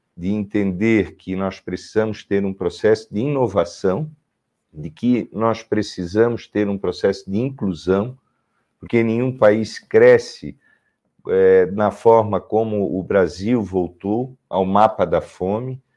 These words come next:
com milhões de brasileiros que nesse momento sequer têm um prato de comida, aonde nós criamos um ambiente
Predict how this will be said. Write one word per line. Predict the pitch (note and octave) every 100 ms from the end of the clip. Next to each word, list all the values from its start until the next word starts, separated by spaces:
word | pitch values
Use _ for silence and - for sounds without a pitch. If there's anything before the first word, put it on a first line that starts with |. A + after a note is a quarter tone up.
| _ _ _
com | - G#2+
milhões | G#2+ G2 A#2 B2+ G2+
de | G2+
brasileiros | F#2+ F#2+ F2+ F#2 G2 A2 G#2+ F2 D#2+ -
que | F2+
nesse | F#2+ G2+ -
momento | F#2 F2 F#2 A2 G#2+
sequer | - - F#2+ - A2 A#2+ - -
têm | A2 A2+
um | G2
prato | - F#2+ F#2+ -
de | D#2+
comida, | - D#2 D#2 G2 A#2 B2+ B2+ _ _ _ _ _
aonde | - G2+ A2 B2+ B2+ G#2+ G#2+ G2
nós | F#2 G#2+ A2 -
criamos | - G#2 G#2+ A#2 B2 A2+ F2+ - - -
um | G#2 A2
ambiente | G#2+ F#2 G2 A2 A#2+ A#2+ _ F#2+ D2